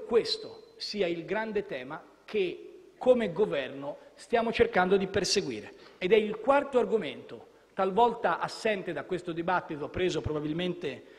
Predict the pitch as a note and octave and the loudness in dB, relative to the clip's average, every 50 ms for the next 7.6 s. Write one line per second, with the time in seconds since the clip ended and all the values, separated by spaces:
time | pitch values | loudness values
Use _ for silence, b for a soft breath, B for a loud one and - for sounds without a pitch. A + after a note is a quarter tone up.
0 | B B B - G#3+ A3+ F3+ F#3+ F3+ E3 E3 E3 D#3+ E3+ D3+ G3+ G#3 G3+ - - | B B B -6 -4 2 4 4 6 6 4 0 -2 0 0 0 0 0 -2 -4
1 | E3 D#3 D3 - - A3 E3 F3+ F#3 E3 C#3+ - - F#3+ F#3+ E3+ D#3 D3 D3 D3 | -4 -4 -4 -4 -4 -2 0 0 -2 -2 -2 -2 0 0 2 2 0 -2 -6 -8
2 | - D#3+ D3+ D3 - F3+ F3+ E3 D3+ C#3 C3 B2 - D#3+ D#3 D#3+ F3+ F3+ D#3+ C#3 | -8 -8 -8 -6 -4 -4 -4 -4 -4 -8 -10 -10 -10 -8 -8 -6 -6 -8 -8 -10
3 | B2+ - B B B B B C#3+ D3+ D#3 - - E3+ E3+ E3+ G3 F3+ E3 D3 C#3+ | -12 -16 B B B B B -10 -10 -10 -8 -10 -10 -6 -4 -4 -4 -4 -6 -8
4 | B2+ D3+ - - F#3 F3 D#3 D#3+ F3 D#3+ C3+ A#2+ A#2 A#2 A#2 - - - b b | -10 -10 -8 -6 -6 -6 -6 -6 -8 -8 -8 -8 -8 -10 -12 -14 -16 -18 b b
5 | b b b b - F#3 D#3+ E3 F#3 F3+ - D3 C#3 B2+ C#3 C3+ - F3+ E3 - | b b b b 0 0 2 2 0 0 0 -2 -6 -6 -6 -4 -4 -4 -4 -2
6 | - F#3 E3+ D3 D3+ C#3+ A#2+ A#2 A2+ - B2+ - D3 B2+ - A#2+ G2 G2 G2+ - | -2 -2 -2 -2 -2 -4 -6 -6 -10 -14 -14 -14 -12 -10 -8 -8 -8 -8 -8 -2
7 | - B3 A#3 A3 - - F3 D#3 C#3+ B2 - | 0 2 2 0 0 -2 -4 -2 -4 -6 -8